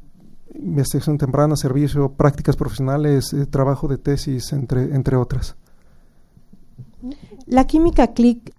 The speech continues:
Speaker 2: ayuda a hacer más efi-, eficiente la creación y desarrollo de los medicamentos?
Speaker 1: Voy a permitir <laughs> responderla también. Sí, definitivamente, definitivamente sí.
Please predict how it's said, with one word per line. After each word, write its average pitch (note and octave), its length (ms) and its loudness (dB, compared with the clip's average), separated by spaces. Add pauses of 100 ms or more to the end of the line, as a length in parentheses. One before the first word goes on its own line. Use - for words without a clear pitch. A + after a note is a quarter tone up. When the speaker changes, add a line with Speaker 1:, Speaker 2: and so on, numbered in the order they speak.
Speaker 2:
ayuda B3 680 6
a A#3 80 0
hacer A3 280 4
más A#3+ 160 6 (120)
efi-, A#3 320 2
eficiente B3 720 6
la A#3 120 6
creación A#3+ 640 6 (440)
y A3+ 100 6
desarrollo G#3+ 560 8
de A#3 80 10
los G3 220 6
medicamentos? F3 840 0 (2000)
Speaker 1:
Voy D3+ 120 2
a D3+ 100 -2
permitir C#3 400 4 (260)
<laughs> - 280 -4
responderla D#3 420 2
también. D#3+ 280 2 (460)
Sí, F3+ 160 6
definitivamente, E3+ 1200 6 (280)
definitivamente E3+ 840 6
sí. F#3+ 280 4